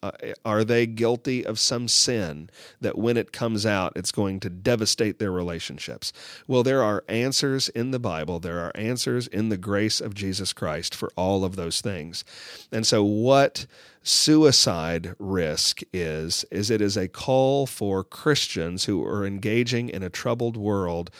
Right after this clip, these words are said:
to know God's answers to problems in a fallen world that are so severe that it makes some people want to kill themselves. The ultimate answer for that is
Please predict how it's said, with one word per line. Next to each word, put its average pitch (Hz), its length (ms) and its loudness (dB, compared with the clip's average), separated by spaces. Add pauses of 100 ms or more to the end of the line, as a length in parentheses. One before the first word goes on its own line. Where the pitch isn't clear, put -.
(160)
to 110 100 -2
know 113 420 4
God's 113 600 0 (100)
answers 107 720 -4 (300)
to 98 160 -2
problems 123 640 0
in 95 160 -4
a 90 40 -8
fallen 120 540 0
world 87 520 0
that 98 120 -2
are 82 140 -2
so 120 480 4
severe 104 920 2 (400)
that 98 540 -2 (400)
it - 160 0
makes 107 260 2
some 107 180 2
people 101 280 -2
want 87 140 -2
to 87 60 -6
kill 85 220 -4
themselves. - 640 -8 (200)
The 123 200 -2
ultimate 139 480 6
answer 90 400 -2
for 76 160 -4
that 76 480 -8
is 92 480 2